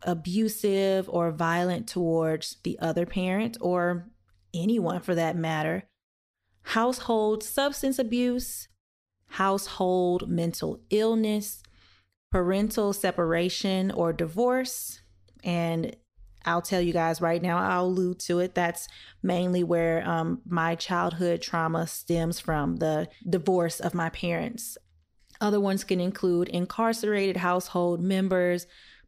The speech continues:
bullying, living in a dangerous neighborhood or community. And those are some of the more,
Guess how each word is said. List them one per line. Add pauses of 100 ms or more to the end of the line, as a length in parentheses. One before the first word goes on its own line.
bullying, (380)
living
in (140)
a
dangerous
neighborhood
or
community.
And (320)
those
are
some
of
the
more,